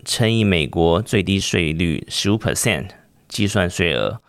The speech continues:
而美国海外可扣抵税额及其他美国国内税收扣抵项目亦可做抵减，得到暂定最低税额。最后再去比较以美国联邦企业所得税率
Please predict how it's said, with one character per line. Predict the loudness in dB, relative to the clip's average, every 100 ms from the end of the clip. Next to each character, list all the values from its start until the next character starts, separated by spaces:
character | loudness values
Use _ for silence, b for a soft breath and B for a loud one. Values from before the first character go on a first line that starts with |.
| b b 0
而 | 2
美 | 4 2
国 | 2 0
海 | 0 -2
外 | 0 0
可 | -2 -2 -2 -2
扣 | -2 0 2
抵 | 0 -4
税 | 0 2 2
额 | 2
及 | 0 -2 -2 -2
其 | 0 0
他 | 2 0 -2 -6
美 | -2 -2
国 | -2 -4
国 | 0 2 2
内 | 2
税 | 0 0 0
收 | 2 0
扣 | -2 0 0
抵 | 0 -4
项 | 0 0
目 | 2 0
亦 | -2 -2
可 | -2
做 | -2 0
抵 | 0 -2 -4
减， | -2 -2 B B -2
得 | 2
到 | 2 2
暂 | 0 0 0
定 | 0 0 0
最 | 0 0
低 | 0 -2
税 | 0 2
额。 | 2 0 -4 -12 _ b b b _
最 | -2 0 2
后 | 2 4 2
再 | 0 -2 0
去 | -2
比 | -2 -2 0
较 | 2 2 2
以 | 2 2
美 | 4 4
国 | 4 4
联 | 4 4
邦 | 4 2
企 | 2
业 | 0
所 | 0 0
得 | 0
税 | 2 2 2
率 | 2 0